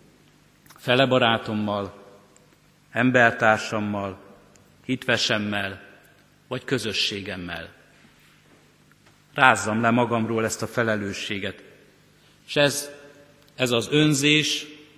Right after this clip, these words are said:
ez a csak magamra való gondolás, ez az, ami a mi hűségünket megmétejezi, tönkreteszi, és vezet minket a hűtlenség felé.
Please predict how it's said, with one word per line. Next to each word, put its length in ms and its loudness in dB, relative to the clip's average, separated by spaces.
ez 120 -6
a 100 -2
csak 240 2
magamra 460 4
való 260 -2
gondolás, 800 -2
ez 220 0
az, 440 -2
ami 240 2
a 60 4
mi 120 2
hűségünket 1040 -2
megmétejezi, 960 0
tönkreteszi, 800 -4
és 100 -12
vezet 340 -2
minket 580 -4
a 80 -16
hűtlenség 760 -6
felé. 480 -8